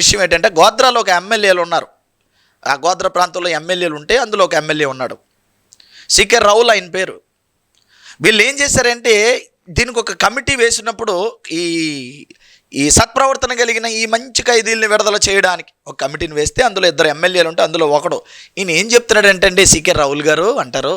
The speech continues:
బా, చాలా మంచి ఉదార స్వభావం కలిగిన మంచి దుర్మార్గపు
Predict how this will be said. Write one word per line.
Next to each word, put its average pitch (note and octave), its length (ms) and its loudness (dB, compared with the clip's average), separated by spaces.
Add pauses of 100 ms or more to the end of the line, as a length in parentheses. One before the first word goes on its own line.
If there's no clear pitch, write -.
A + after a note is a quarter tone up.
బా, C3+ 80 2 (120)
చాలా A3+ 360 4
మంచి G#3+ 260 -4
ఉదార A3+ 240 4 (100)
స్వభావం G3+ 400 2
కలిగిన F#3+ 240 0 (420)
మంచి C#4+ 500 -2 (1080)
దుర్మార్గపు F#3 760 0